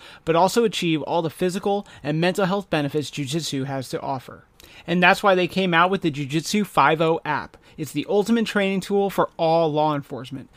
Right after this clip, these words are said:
Members get on-demand access to a huge library of techniques for the streets, grappling-based workouts, yoga, and monthly nutrition plans.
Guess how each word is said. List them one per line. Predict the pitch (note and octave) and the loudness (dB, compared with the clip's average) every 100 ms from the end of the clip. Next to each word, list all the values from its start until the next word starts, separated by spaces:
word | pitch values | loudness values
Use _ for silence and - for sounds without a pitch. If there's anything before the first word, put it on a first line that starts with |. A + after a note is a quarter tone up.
| - - | -20 -6
Members | F3 G3 G3 | 0 2 2
get | F3 - | 2 0
on-demand | E3+ G3 G3+ F#3+ E3 | 2 0 2 0 2
access | E3 D#3+ F3 | 0 0 -8
to | - | -4
a | C#3 | -4
huge | - A3 A#3 F3+ | -2 0 0 2
library | F3 D#3+ D3 C3+ | 2 2 0 -4
of | - | -6
techniques | C#3+ C3+ F3+ E3+ | -8 -6 -6 -6
for | - C#3 | -4 -4
the | |
streets, | B2+ - A#3+ C4 - - - - - | -4 0 0 0 -4 -20 -20 -14 2
grappling-based | F#3 G3 G#3 D#3+ D3+ C#3 | 4 6 2 0 -2 -2
workouts, | F3+ F#3+ G3 F#3 - - | -2 0 2 2 0 -6
yoga, | E3 F#3 F#3+ G3+ - | 4 4 4 0 -2
and | D3 D3+ | -6 -2
monthly | F3 F3+ F#3+ | -2 -2 -2
nutrition | F#3 D#3 - F3 D3 | 0 -2 -2 -4 -4
plans. | C3 B2 G#2+ B2 | -8 -10 -12 -18